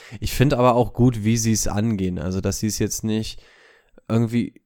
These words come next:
überrushen, wenn man jetzt zum Beispiel mal die Bears geht, wo man dann irgendwie so nach zwei, drei Spielen, okay, jetzt ist der Cut, jetzt ist Fouls Time und so, oder wie wir es auch bei anderen Teams sehen. Ich find's gut, wie es in Miami,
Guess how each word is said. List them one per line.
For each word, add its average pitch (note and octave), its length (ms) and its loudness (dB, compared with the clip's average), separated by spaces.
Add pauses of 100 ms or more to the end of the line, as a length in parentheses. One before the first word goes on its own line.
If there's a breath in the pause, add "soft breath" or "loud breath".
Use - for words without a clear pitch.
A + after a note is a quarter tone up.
(120)
überrushen, B2+ 760 4
wenn A2+ 120 2
man A2+ 140 2
jetzt A2 160 -4
zum A#2+ 100 -4
Beispiel A2 260 -4
mal G#2+ 120 0
die G#2 100 -2
Bears G#2+ 380 0
geht, B2 200 -2
wo A2+ 100 -4
man A2 180 0
dann A2 120 -2
irgendwie A2 240 -4
so G#2+ 100 -2
nach G#2+ 160 -2
zwei, A2 240 0
drei G#2+ 200 -2
Spielen, A2+ 260 0
okay, A2+ 320 2
jetzt A2 200 -2
ist A#2+ 160 -6
der G#2+ 80 0
Cut, - 300 -4
jetzt A#2 180 0
ist A2+ 120 -6
Fouls B2+ 500 -2
Time C#3 460 -2 (400)
und B2 140 -4
so, B2+ 120 -4
oder A2 200 0
wie A2 60 -6
wir A2 80 -4
es G2+ 100 -4
auch G2 80 -4
bei F#2+ 140 0
anderen A#2 220 -2
Teams A#2 220 -6
sehen. G2+ 140 -6
Ich - 80 -12
find's - 240 -6
gut, A#2 240 -4
wie A2+ 140 0
es - 160 -4
in - 140 -6
Miami, G#2 600 -2